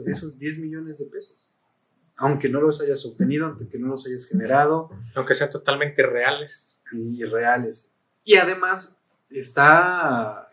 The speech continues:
Speaker 1: es un tema delicado porque en México, en nuestro sistema jurídico mexicano, en materia fiscal,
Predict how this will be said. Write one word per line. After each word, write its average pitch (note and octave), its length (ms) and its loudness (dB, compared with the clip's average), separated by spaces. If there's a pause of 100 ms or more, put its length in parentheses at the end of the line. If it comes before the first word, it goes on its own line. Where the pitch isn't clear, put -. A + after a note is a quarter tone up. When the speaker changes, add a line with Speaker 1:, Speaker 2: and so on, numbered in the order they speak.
Speaker 1:
es - 180 -14
un F#3 180 -10
tema E3+ 260 2
delicado C3 500 2
porque A2 440 -10
en A2+ 60 -10
México, C#3 540 -6
en A#2 100 -12
nuestro A2 240 -12
sistema C3+ 260 -6
jurídico B2+ 340 -6
mexicano, B2 600 -6
en G#2 260 -10
materia A2+ 380 -8
fiscal, A2 460 -14